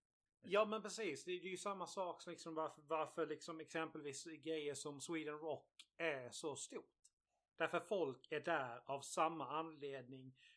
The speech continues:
Alltså nittionio procent av de som är där är ju inte där för att de ska liksom bråka med någon eller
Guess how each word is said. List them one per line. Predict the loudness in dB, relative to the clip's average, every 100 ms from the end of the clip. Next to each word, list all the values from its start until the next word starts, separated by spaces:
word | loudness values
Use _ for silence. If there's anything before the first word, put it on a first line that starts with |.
| _ _ -20 -10
Alltså | -4 -2
nittionio | -2 -4 -6 -6 0 0
procent | 0 0 0 0
av |
de | -4 -2
som | 0
är |
där | 0
är | 0
ju |
inte | -2 2
där | 4 4
för | 4
att | 0 0
de | -6
ska | -4 -6 -6 -14
liksom | -8 -8 -4
bråka | -2 0 0 -2 -6
med | -2 0
någon | 0 0 -4 -4
eller | -2 0 -2 -2 -8